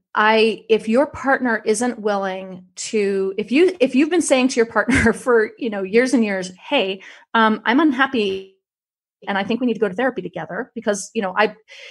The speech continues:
I'm like, a, I'm like, I, I want myself to, I want my work to be sort of like the last stop, right? It, first go to couples therapy." But if you have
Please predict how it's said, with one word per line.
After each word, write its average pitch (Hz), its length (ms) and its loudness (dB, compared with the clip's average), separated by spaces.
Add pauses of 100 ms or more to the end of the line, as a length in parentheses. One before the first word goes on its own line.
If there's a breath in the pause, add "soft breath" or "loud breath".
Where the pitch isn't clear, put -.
(220 loud breath)
I'm 349 280 2
like, 302 180 4
a, 233 160 2
I'm 349 140 2
like, 339 260 2 (240)
I, 311 220 2 (100)
I 285 80 4
want 320 220 2
myself 277 320 0
to, 202 220 -6
I 262 120 4
want 277 180 0
my 226 160 2
work 285 200 -2
to 285 80 -4
be 240 100 -2
sort 233 160 0
of 185 80 -6
like 180 240 -2
the 214 60 -2
last 202 500 0
stop, - 460 -2 (100)
right? 269 260 2 (460 loud breath)
It, - 120 -4 (440)
first 381 340 0
go 311 100 2
to 294 60 2
couples 285 320 -2
therapy." - 500 -4 (260)
But 202 160 2
if 262 120 -2
you 269 120 2
have 294 640 0